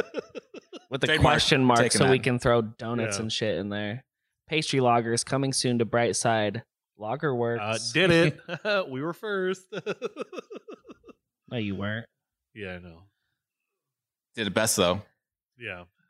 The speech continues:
Speaker 2: I did drink an, a, an absurd amount of that beer.
Speaker 1: Yeah. It was
Speaker 2: What was it called? Uncrispy Boy?
Speaker 1: Yeah. Yeah.
Speaker 3: Uncrispy Boy.
Speaker 2: I
Speaker 1: Yeah.
Speaker 2: pre-gamed a lot of that before the craft beer festival, actually.
Speaker 3: Yeah.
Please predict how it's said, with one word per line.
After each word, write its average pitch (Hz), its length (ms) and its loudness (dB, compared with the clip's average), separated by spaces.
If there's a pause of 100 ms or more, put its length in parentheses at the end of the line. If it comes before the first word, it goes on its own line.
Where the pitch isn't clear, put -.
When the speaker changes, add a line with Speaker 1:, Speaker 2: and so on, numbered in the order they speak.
(100)
Speaker 2:
I 135 80 -6
did 170 160 4
drink 196 320 2
an, 123 320 4 (100)
a, 113 180 -2 (120)
an 113 160 -2
absurd 117 440 2
amount 98 300 -4
of 92 80 -6
that 90 220 -8
beer. 78 300 -16 (240)
Speaker 1:
Yeah. 90 280 -20 (240)
It 120 100 -20
was 101 140 -12
Speaker 2:
What 147 140 2
was 190 100 0
it 247 80 -2
called? 226 260 -4
Uncrispy 175 600 -4
Boy? 190 300 -2 (100)
Speaker 1:
Yeah. 107 260 -8 (320)
Yeah. 110 80 -16
Speaker 3:
Uncrispy 110 500 -6
Boy. 92 400 -6 (640)
Speaker 2:
I 131 60 -8
Speaker 1:
Yeah. 123 60 -12
Speaker 2:
pre-gamed 165 360 2
a 127 60 6
lot 117 240 4
of 113 60 4
that 107 160 2
before 110 280 -2
the 101 140 -2
craft 107 320 -12
beer 107 160 -14
festival, 87 440 -10
actually. 78 520 -10 (640)
Speaker 3:
Yeah. - 120 -20